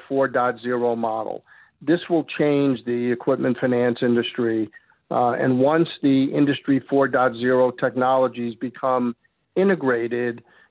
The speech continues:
in finance companies' operating systems, the portfolios are gonna be managed by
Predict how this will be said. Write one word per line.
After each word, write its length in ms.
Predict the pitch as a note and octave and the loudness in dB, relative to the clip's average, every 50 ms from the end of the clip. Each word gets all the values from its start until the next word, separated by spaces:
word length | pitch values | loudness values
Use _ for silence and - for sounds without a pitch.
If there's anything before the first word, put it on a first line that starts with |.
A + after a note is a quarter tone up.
| - | -12
in 280 | - C3 C3 C3 C3 B2 - | -8 -4 -4 -2 -2 -4 -4
finance 360 | - C3+ C3 C3 C3+ C#3 C3 - - | -4 -2 -2 0 -2 -2 -4 -4 -4
companies' 440 | D#3 C#3+ B2+ - C3+ C3+ C3 A#2 | -4 -4 -2 0 0 0 0 0
operating 600 | C3 C3 C#3+ C#3+ C#3+ D3+ C3 C3 B2+ A#2+ B2 A#2+ A#2 - | 0 0 0 0 0 0 0 0 0 -2 -4 -6 -6 -6
systems, 540 | - B2 A2+ - - C3 B2 A#2 A#2 A#2 A2+ - - - - - _ _ _ _ | -6 -6 -6 -6 -6 -6 -6 -6 -6 -8 -10 -14 -18 -20 -20 -20 _ _ _ _
the 80 | - C#3 | -6 -6
portfolios 1120 | - - - D#3 D3+ - - - E3 F3+ F#3 F3 E3 C#3+ C3+ C3 B2+ B2 B2 B2 B2 B2 - - _ _ _ _ - - | -4 0 0 0 0 0 0 0 2 4 4 4 4 4 4 2 2 2 0 -2 -4 -6 -10 -14 _ _ _ _ -14 -12
are 100 | B2+ B2 | -10 -6
gonna 220 | B2+ C#3 C3+ C3 | -4 -2 -2 -2
be 120 | B2 C3 | -2 -2
managed 500 | C3 B2+ B2+ C3+ C3+ C3+ C3+ C3 B2 - | -2 0 0 0 0 0 0 -2 -4 -4
by 140 | - B2+ A#2+ | -4 -4 -4